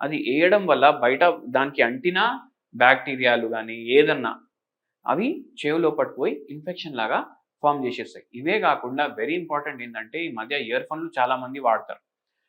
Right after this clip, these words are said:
ఆ ఇయర్ ఫోన్లు వాడడం వల్ల కూడా ఈ ప్రాబ్లం ఫేస్ చేస్తారనమాట.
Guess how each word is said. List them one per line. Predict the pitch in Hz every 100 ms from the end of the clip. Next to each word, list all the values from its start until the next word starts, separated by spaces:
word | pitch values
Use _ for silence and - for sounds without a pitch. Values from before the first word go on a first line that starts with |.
| _ 117
ఆ | 110 117
ఇయర్ | 147 -
ఫోన్లు | 208 208 160
వాడడం | 156 170 180 170
వల్ల | 165 160 151
కూడా | 190 339 - - _ -
ఈ | 147 143
ప్రాబ్లం | 123 135 202 -
ఫేస్ | 143 117 113
చేస్తారనమాట. | - 107 104 101